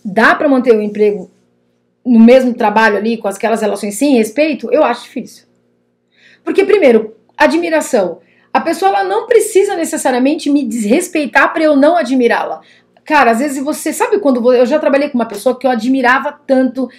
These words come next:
eu acreditava que aquela pessoa era ímpar, cara. Quando eu comecei a conviver, que eu vi a falta de ética, as mentiras, colocando umas pessoas umas contra as outras, é, foi delicado. A admiração, puf, caiu por terra.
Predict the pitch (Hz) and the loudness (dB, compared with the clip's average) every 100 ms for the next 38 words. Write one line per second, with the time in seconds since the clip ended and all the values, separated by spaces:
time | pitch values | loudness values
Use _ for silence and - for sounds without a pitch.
0 | - _ 247 277 311 277 285 285 277 285 | -20 _ 2 2 0 -4 -2 -2 -2 -4
1 | 269 269 269 294 311 294 294 262 214 185 | -4 -4 0 2 4 4 6 4 2 -6
2 | - 208 233 226 240 - - 381 359 349 | -6 -4 -2 -2 -2 -2 -4 -8 -8 -8
3 | 339 294 294 233 214 226 - _ _ _ | -8 -10 -8 -2 -2 -2 -12 _ _ _
4 | _ _ _ - 233 190 233 254 226 226 | _ _ _ 2 2 4 2 2 0 -2
5 | 226 - 214 208 220 226 226 220 - 226 | -2 -6 -2 2 6 6 4 0 -6 -6
6 | 220 202 208 - - _ _ - 220 262 | -2 -2 -4 -14 -20 _ _ -4 2 4
7 | 247 240 - 254 262 262 262 254 240 233 | 4 0 0 2 4 4 2 2 4 4
8 | 226 220 - - _ _ 277 269 294 277 | 2 0 -8 -18 _ _ 2 4 4 2
9 | 269 269 262 262 247 247 247 247 240 233 | 2 -2 -2 0 0 0 -2 -4 0 0
10 | 220 214 226 254 247 240 240 240 240 233 | 0 2 6 8 8 6 2 0 2 0
11 | 220 - - _ _ _ _ _ _ _ | -2 -10 -18 _ _ _ _ _ _ _
12 | _ 214 226 247 262 269 208 247 453 403 | _ 0 2 2 2 -2 -2 -4 -2 0
13 | 220 - - 208 226 247 254 262 311 - | -2 -6 -10 -6 -2 -2 -2 -4 -4 -10
14 | - - - - 240 240 349 294 214 165 | -20 -20 -18 0 2 2 -2 -2 -2 -4